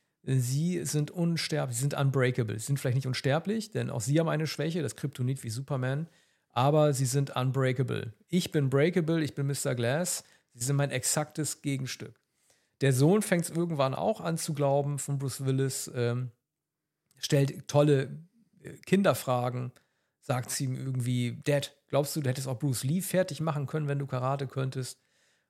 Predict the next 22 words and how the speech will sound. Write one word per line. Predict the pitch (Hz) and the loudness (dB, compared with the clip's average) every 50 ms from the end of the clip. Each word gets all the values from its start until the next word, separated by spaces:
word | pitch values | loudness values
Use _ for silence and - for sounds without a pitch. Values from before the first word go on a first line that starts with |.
| _ _ | _ _
Und, | _ 160 156 147 147 151 151 156 - - | _ 2 4 4 4 4 2 0 -4 -2
ähm, | 151 151 151 147 147 147 147 143 - _ _ _ _ _ _ _ _ _ _ _ _ _ _ _ _ _ _ _ _ _ _ _ _ _ _ _ _ _ _ _ _ _ _ _ | 0 2 2 2 2 0 0 -2 -6 _ _ _ _ _ _ _ _ _ _ _ _ _ _ _ _ _ _ _ _ _ _ _ _ _ _ _ _ _ _ _ _ _ _ _
weint | _ 127 117 - 131 180 208 196 | _ -4 0 4 6 6 6 6
auch | 165 139 | 4 2
irgendwann | 165 170 170 156 160 160 143 147 143 | 2 4 4 4 4 4 4 2 2
vor | - - 139 | 0 0 -2
Stolz, | - - - 139 135 147 160 165 160 - - | 0 2 4 4 6 4 4 2 0 -4 -4
weil | 139 123 123 131 127 | -2 0 0 0 0
sein | 131 120 120 120 | 0 0 0 -2
Vater | - - 135 123 139 156 - 147 | -2 -2 -2 -2 0 0 0 -2
so | 123 - 131 | -2 -4 -6
tolle, | - - 143 139 139 135 135 139 135 135 135 123 120 | -6 -4 -2 -2 0 -2 -2 -4 -4 -6 -6 -6 -4
äh, | |
Szenen | 113 - - 151 147 165 170 160 | -4 -2 0 0 0 0 0 0
macht, | 151 147 - - | -2 -4 -2 -2
weil | 156 143 139 139 | 0 0 0 0
Bruce | 127 120 139 131 - - | -2 -4 -4 -4 -2 -2
Willis | 156 139 - | -2 -2 -2
tatsächlich | - 147 135 - 175 180 175 - 151 135 | -2 -2 -2 0 -2 0 0 -2 -4 -2
irgendwann | - 147 147 151 151 143 131 123 127 | -2 -4 -2 -2 -2 -2 0 -2 -2
anfängt, | 120 113 123 135 135 - - 147 151 170 190 - - - _ _ _ _ _ _ _ | -2 -2 -2 -4 -2 0 0 0 2 0 -2 -4 -8 -14 _ _ _ _ _ _ _
ähm, | 147 135 135 135 135 131 131 131 131 131 135 | 0 2 4 4 4 4 4 4 2 2 0